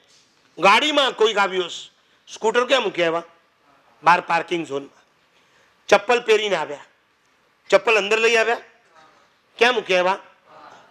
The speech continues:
કદાચ વરસાદનો ભય હશે એટલે છત્રી લઈને આવ્યા, છત્રી અંદર લઈ આવ્યા.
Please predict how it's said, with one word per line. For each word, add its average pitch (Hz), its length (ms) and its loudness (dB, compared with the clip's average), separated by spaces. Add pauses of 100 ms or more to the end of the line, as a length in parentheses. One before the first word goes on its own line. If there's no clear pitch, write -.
(480)
કદાચ 220 220 4
વરસાદનો 233 540 0
ભય 208 300 2
હશે 214 180 -4
એટલે 220 160 0
છત્રી 233 360 -4
લઈને 208 200 0
આવ્યા, 147 220 -6 (840)
છત્રી 214 220 0
અંદર 214 220 0
લઈ 240 180 2
આવ્યા. 247 240 0